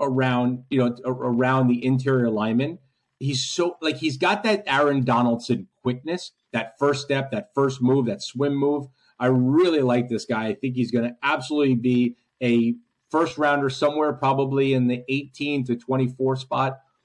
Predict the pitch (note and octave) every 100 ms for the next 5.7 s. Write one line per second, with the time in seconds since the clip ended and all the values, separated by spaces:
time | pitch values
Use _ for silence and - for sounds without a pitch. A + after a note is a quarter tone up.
0 | _ _ A2 G#2+ G#2+ G#2+ G2+ A#2+ A#2 A2+
1 | G2+ A2 G#2 A2 - B2+ - G2+ F#2+ A2
2 | A2+ A#2+ B2 A#2+ B2+ C3 C3 C3 - _
3 | C3 D3+ F3+ F#3 E3 D#3+ D#3 C#3+ C3 C3
4 | - A#2+ A#2 A2+ _ D#3+ F3+ C3+ A2 -
5 | G#2+ G2+ G2+ - _ A2+